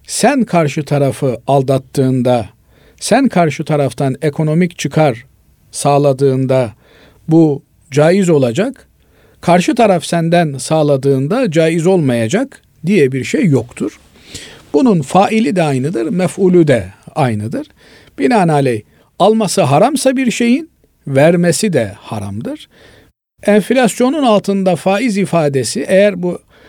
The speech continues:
verdiğin para ile aldığın para arasında eksi bir fark oluşuyorsa o zaman karşı tarafa haksızlık yapmış oluyorsun. Yani sen karşıdan bankadan yüz lira aldın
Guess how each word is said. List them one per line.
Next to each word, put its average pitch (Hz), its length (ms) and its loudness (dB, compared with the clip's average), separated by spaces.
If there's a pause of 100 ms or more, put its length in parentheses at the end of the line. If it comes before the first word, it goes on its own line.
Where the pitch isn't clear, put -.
(260)
verdiğin 185 560 2
para 170 480 2 (160)
ile 160 160 0
aldığın 160 600 2
para 156 300 0
arasında 135 680 -2 (680)
eksi 311 380 0
bir 233 120 4
fark 151 320 -2
oluşuyorsa 165 840 0 (440)
o 185 100 4
zaman 320 280 0
karşı 185 340 0
tarafa 233 380 0
haksızlık 123 460 -6
yapmış 113 340 -8
oluyorsun. 104 480 -12
Yani 143 320 0 (360)
sen 196 320 2
karşıdan 170 640 0
bankadan 160 460 0
yüz 175 320 2
lira 147 120 6
aldın 131 380 -2